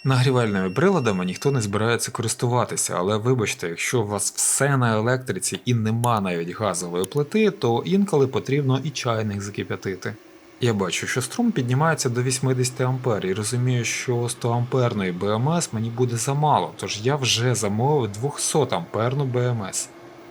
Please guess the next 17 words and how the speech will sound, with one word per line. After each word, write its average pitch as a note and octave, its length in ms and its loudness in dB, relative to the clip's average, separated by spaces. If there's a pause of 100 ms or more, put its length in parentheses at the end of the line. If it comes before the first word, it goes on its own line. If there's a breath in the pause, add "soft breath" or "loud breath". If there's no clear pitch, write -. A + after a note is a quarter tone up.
(160)
А A#2+ 100 0
ще G#2+ 200 0
розумію, G#2 400 0
що A#2 180 -2
на G#2 100 0
вихід G2 340 0
інвертора A2+ 500 0
теж A#2+ 320 0
потрібно G2+ 460 -2
поставити A#2 680 -2
автомат, D3 540 0
який F2 180 -6
буде F#2+ 180 -2
спрацьовувати A#2+ 760 -2
при C3 160 -2
перевищенні B2 680 0
струму. C3 420 -2